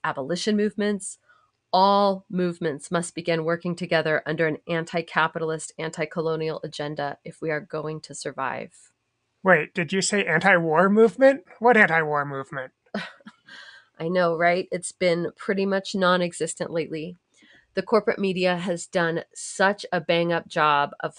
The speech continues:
Speaker 1: thoroughly demonizing Russia over the last several years that there are actually very few voices in resistance to this anti-Russia warmongering,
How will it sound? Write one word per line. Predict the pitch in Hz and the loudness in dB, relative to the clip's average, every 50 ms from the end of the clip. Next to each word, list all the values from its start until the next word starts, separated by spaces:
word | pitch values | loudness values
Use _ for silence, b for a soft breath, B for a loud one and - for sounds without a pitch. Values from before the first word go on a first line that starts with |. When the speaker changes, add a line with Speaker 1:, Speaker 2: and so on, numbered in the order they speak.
| - _ - | -10 _ 2
Speaker 1:
thoroughly | 196 190 202 208 202 185 175 175 170 | 2 4 4 2 2 0 -2 -4 -6
demonizing | 143 - 165 165 175 170 170 160 156 160 - 160 156 151 | -6 -6 -4 -4 -2 -2 -2 -2 -2 -4 -4 -6 -6 -4
Russia | 143 147 156 156 - 143 139 - - | -4 -4 -4 -4 -2 -4 -4 -2 -2
over | 165 165 151 170 | -4 -4 -4 -4
the | 156 156 | -6 -4
last | 147 151 156 151 156 156 - | -2 0 0 0 0 -2 -4
several | - 160 156 151 160 156 | -4 -4 -4 -4 -4 -6
years | 151 143 151 139 127 - - - - - - b b b b b b b b | -4 -4 -4 -4 -4 -4 -8 -10 -16 -18 -20 b b b b b b b b
that | - 180 175 | -6 -2 2
there | 190 175 175 | 4 4 4
are | 156 - | 6 4
actually | - 180 175 - - 208 196 185 | 2 2 0 -2 -2 -2 -2 -2
very | 156 143 - 180 170 175 180 185 | -2 0 2 4 4 4 4 0
few | 190 - - 170 175 160 | -2 -4 -6 -6 -6 -4
voices | 151 156 156 151 160 - - 151 151 143 | -2 0 0 0 0 -2 -4 -6 -6 -6
in | - - 160 156 | -8 -8 -8 -6
resistance | 151 151 147 - 156 151 - - - 160 156 - - | -6 -8 -6 -6 -6 -6 -6 -6 -6 -8 -8 -8 -8
to | - 170 | -8 -8
this | 151 151 139 - - - | -6 -8 -8 -10 -8 -6
anti-Russia | 156 156 156 - - 156 160 143 151 143 143 - - 165 147 143 139 143 147 | -4 -4 -4 -4 -4 -4 -2 -2 -2 -2 -4 -4 -4 -4 -4 -6 -6 -4 -2
warmongering, | 170 175 165 170 175 151 143 - - - - - - - - 196 | 0 2 2 2 2 0 -2 -4 -6 -8 -10 -12 -14 -14 -16 -20